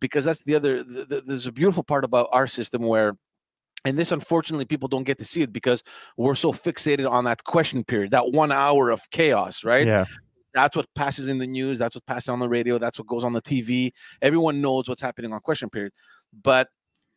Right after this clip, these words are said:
Speaker 1: aside from the question period, you have all these parliamentary committees that happen, and that's where all these bills are being, um, uh,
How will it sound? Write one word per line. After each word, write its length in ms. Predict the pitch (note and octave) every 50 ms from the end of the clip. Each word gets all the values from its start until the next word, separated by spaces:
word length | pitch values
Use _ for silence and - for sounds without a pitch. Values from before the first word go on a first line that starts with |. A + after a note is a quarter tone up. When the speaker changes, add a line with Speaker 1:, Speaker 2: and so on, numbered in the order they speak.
| _ _ _ _ _ _ _ _ _ _ -
Speaker 1:
aside 380 | - - - F3+ F#3 A3+ A#3
from 140 | - G3 E3
the 60 | C3+
question 300 | - - B2+ A2 - A2
period, 280 | F#2+ - A2+ A2 A2 A2
you 80 | A#2+ A#2
have 100 | A2+ B2+
all 100 | C3+ C3+
these 140 | C3 A#2+
parliamentary 540 | - - C#3 C3+ B2 A#2+ B2+ B2+ A#2+ A#2 A2
committees 400 | - - A#2 C3 C#3+ B2 A2 G2
that 120 | A2 G#2 F#2
happen, 400 | G2 G#2 G2+ - - G2+ A#2 - _ _ - - _ -
and 160 | C3 C3 C3
that's 280 | C3 C#3+ C#3+ - -
where 240 | C3 C3 C3 C3 B2+ -
all 240 | - B2 A#2+ A#2+
these 260 | A2+ A2 A#2 A2+ G2 G2+
bills 400 | G#2 C3+ C3+ B2+ B2 A#2 G#2 - -
are 140 | - G#2+ G2+
being, 480 | G2+ G2 A#2+ A#2 A2+ A2 A2 A2 A2 G#2 _ _ _ _ _ _ _ _
um, 800 | A#2 A2 G#2 G#2 G2+ G2+ G2+ G2 G2 G2 G2 G2 F#2+ F#2 F#2 F#2 _ -
uh, 880 | G#2+ G2 F#2+ F#2+ F#2 F#2 F2+ F2+ F2 E2+ F2 F2 D2+ - E2+ E2 -